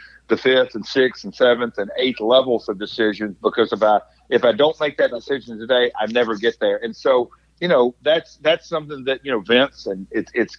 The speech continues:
it's, it's, it's unbelievably remarkable to me to this day that,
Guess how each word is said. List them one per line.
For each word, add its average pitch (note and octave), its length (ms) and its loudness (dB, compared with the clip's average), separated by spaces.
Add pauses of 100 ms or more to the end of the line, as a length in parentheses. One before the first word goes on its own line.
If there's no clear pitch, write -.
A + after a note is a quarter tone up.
it's, A2 280 -4
it's, A2 260 -4 (100)
it's A#2+ 200 -2 (100)
unbelievably C3 800 2
remarkable G#2 840 0
to - 80 -14
me A2 180 0
to G2+ 80 -6
this G2 220 -6
day C3+ 380 2
that, G#2 160 -2